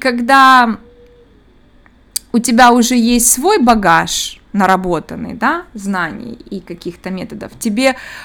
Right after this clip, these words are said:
хочется показать, как ты много знаешь, и что ты можешь э-,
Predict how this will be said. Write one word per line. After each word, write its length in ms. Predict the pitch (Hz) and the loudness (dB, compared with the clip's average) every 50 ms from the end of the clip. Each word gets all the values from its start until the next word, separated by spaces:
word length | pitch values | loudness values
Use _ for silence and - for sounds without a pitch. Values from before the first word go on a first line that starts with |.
| - - - | -20 -20 -16
хочется 560 | - - - 370 403 392 - - 285 - 285 | -6 0 4 4 4 4 4 0 0 -2 -2
показать, 760 | - - 254 240 277 269 269 254 262 320 320 330 330 262 - | -4 -4 -4 -2 0 0 0 2 4 4 6 6 6 4 0
как 200 | - 262 240 - | -4 -8 -8 -6
ты 100 | - - | -4 -2
много 400 | 277 285 285 302 302 269 285 294 | 0 2 2 2 2 2 0 0
знаешь, 680 | 254 247 240 247 254 240 214 180 160 156 151 151 - - | 2 2 4 4 6 6 4 4 2 0 -4 -6 -6 -6
и 40 | 220 | -6
что 180 | - - 247 | -6 -8 -6
ты 140 | 233 - 285 | -6 -4 -2
можешь 440 | 254 277 285 285 269 285 269 - 294 | -2 0 0 0 0 -2 -2 -2 -2
э-, 80 | 285 | -4